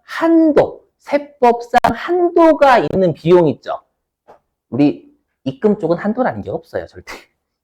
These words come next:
수익은. 어, 항상 우리가 세법상 송금의 한도 있잖아요. 한도랑 비교해야 될 회사의 금액은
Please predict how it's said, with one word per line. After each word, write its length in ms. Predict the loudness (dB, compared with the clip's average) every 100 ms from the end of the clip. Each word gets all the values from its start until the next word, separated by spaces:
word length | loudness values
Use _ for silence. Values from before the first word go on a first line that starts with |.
| _
수익은. 640 | -4 -2 0 2 2 0
어, 180 | -8 -14 -16 _ _
항상 580 | -2 2 2 2 -2 -12 _
우리가 260 | -2 0 0
세법상 720 | 0 -2 2 2 4 2 4
송금의 680 | 0 0 4 4 4 6 6
한도 400 | 4 4 6 6 4
있잖아요. 720 | 4 0 2 2 2 2 -4 _ _
한도랑 840 | -4 2 4 6 8 8 6 4
비교해야 920 | -2 -4 -4 4 6 8 6 6 4 4
될 300 | 4 4 -2
회사의 640 | -2 -2 0 0 2 2
금액은 720 | 0 -6 -4 -2 0 0 0